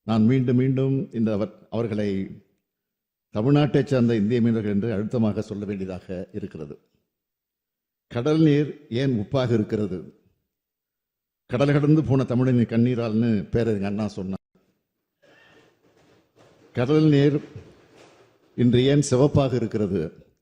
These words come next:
தமிழ்நாட்டு மீனவர் சிந்தி ரத்தத்தால்னு சொல்ல வேண்டிய கவலையான நிலைமையில்தான் நாம நின்று கொண்டிருக்கிறோம். ஒன்றியத்துல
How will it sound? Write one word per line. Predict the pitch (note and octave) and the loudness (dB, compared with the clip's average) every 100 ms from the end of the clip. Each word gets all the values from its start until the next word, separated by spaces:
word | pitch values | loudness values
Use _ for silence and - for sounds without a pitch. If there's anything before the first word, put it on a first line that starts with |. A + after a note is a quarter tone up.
| _ _ _ _ _ _ | _ _ _ _ _ _
தமிழ்நாட்டு | - B2 D3+ D3+ D3+ | -2 2 4 4 4
மீனவர் | C3 B2+ A#2 | 6 4 4
சிந்தி | - A#2+ C3+ | 2 0 2
ரத்தத்தால்னு | A#2 - B2+ B2+ A2+ A2+ | 0 -2 -4 -2 0 -2
சொல்ல | A#2 G#2+ | -2 0
வேண்டிய | G#2+ G#2 G2+ F#2+ F2+ G2 | 2 2 2 0 -2 -4
கவலையான | G#2 G#2+ A#2 A#2 B2 | -4 0 2 2 2
நிலைமையில்தான் | A2+ G#2 G#2 G2 G2+ G#2 F#2+ F2 _ _ _ _ _ _ _ | 2 2 2 -2 -6 -6 -8 -14 _ _ _ _ _ _ _
நாம | A2 G#2+ G2+ G2 D#2+ - | -6 -4 -2 -4 -6 -10
நின்று | B2+ A#2 G#2 | -4 0 0
கொண்டிருக்கிறோம். | G2 F#2 - E2 - _ - - _ _ _ _ _ _ _ _ _ _ _ _ _ _ _ | 0 -2 -6 -12 -12 _ -20 -20 _ _ _ _ _ _ _ _ _ _ _ _ _ _ _
ஒன்றியத்துல | B2+ D3 E3+ E3 D3+ | 0 4 4 4 2